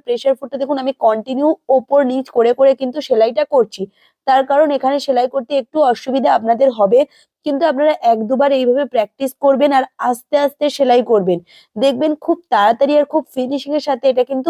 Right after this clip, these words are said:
বসে যাবে। ঠিক আমি এখানে যেমন ভাবে দেখালাম, প্রেশার ফুটটা তুলে তুলে আমি সেলাই করছি আর হুকের পোর্শনটাকে ছেড়ে দিয়ে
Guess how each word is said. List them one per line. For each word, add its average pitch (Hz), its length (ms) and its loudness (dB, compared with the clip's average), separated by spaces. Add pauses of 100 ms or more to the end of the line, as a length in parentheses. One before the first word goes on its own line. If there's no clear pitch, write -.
(100)
বসে 240 280 2
যাবে। 170 160 -2 (420)
ঠিক 320 200 2
আমি 277 120 2 (100)
এখানে 262 220 0 (120)
যেমন 220 260 0 (100)
ভাবে 277 160 2 (100)
দেখালাম, 254 400 2 (300)
প্রেশার 269 340 0
ফুটটা 285 260 0 (120)
তুলে 262 240 2
তুলে 277 220 0
আমি 269 180 -2
সেলাই 240 320 2
করছি 262 300 0
আর 269 100 6
হুকের 254 340 0
পোর্শনটাকে 262 600 -2
ছেড়ে 247 300 2
দিয়ে 262 140 0